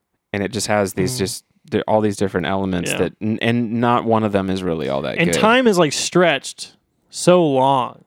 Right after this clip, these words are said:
Speaker 1: Yeah.
Speaker 2: And they make you know, like, how long everything's gonna, it's like, "Oh, in, like, blah, blah, blah years or blah, blah, blah months,
Speaker 1: Yeah.
Speaker 2: we have these things that's gonna happen, and then we're gonna send people in this amount of time, and then blah, blah, blah, and this
Speaker 1: Yeah.
Speaker 2: is gonna hit at this time.
Speaker 1: Yeah.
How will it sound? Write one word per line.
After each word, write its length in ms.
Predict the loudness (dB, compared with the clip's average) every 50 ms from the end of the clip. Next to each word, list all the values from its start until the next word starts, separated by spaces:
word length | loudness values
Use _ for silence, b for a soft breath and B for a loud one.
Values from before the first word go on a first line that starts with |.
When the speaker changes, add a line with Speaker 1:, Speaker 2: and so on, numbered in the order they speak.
| _ _
Speaker 1:
Yeah. 280 | _ -2 -2 -2 -2 -6 -10 _ _ -2
Speaker 2:
And 140 | 2 2
they 60 | 4 4
make 240 | 4 2 2 2 2
you 120 | 2 2
know, 460 | 2 4 4 6 6 6 6 6 6
like, 180 | 4 2 0 0
how 140 | 2 2 2
long 300 | 4 4 2 2 2 0
everything's 360 | 0 -2 -2 -2 -4 -6 -8 -10
gonna, 80 | -12
it's 80 | -4 -2
like, 160 | -2 0 2
"Oh, 240 | 2 2 4 4 2
in, 120 | 2 0
like, 200 | -2 -4 -4 0
blah, 180 | 2 2 4 4
blah, 60 | 2
blah 100 | 2 2 0
years 600 | 2 0 0 2 2 2 2 2 2 0 0 0
or 60 | -2
blah, 180 | 0 2 2 2 4
blah, 20 |
blah 140 | 2 2 0
months, 480 | 4 4 4 4 4 2 0 -4 -10 -18 b b b b b b b b
Speaker 1:
Yeah. 240 | 0 2 2 4 4
Speaker 2:
we 60 | 4
have 100 | 2 2
these 220 | 2 0 0 0
things 260 | 0 0 0 0 2
that's 180 | 2 0 0 2
gonna 160 | 0 -2 -2 0
happen, 460 | 0 2 0 2 2 2 2 2 2
and 140 | 2 2 2
then 80 | 2
we're 60 | 2 0
gonna 100 | -2 -2
send 200 | -4 -4 -4 -2
people 240 | -2 0 0 0 2
in 80 | 2
this 180 | 2 2 2 2
amount 240 | 0 2 2 2 0
of 60 | -2
time, 720 | 0 0 2 2 2 2 2 2 2 0 0 0 0 0 0
and 80 | 0
then 100 | 0 0
blah, 140 | 2 0 0
blah, 360 | 2 2 2 4 4 4 4 2
blah, 40 | 0
and 120 | 0 -2
this 100 | -2 0 2
Speaker 1:
Yeah. 220 | 2 2 2 0
Speaker 2:
is 100 | -2 -2
gonna 200 | -2 -2 -2 0
hit 160 | 0 0 0
at 140 | -2 -2 0
this 180 | 0 0 2 2
time. 720 | 2 2 4 4 2 2 2 2 2 2 0 0 0 0
Speaker 1:
Yeah. 220 | 0 0 0 0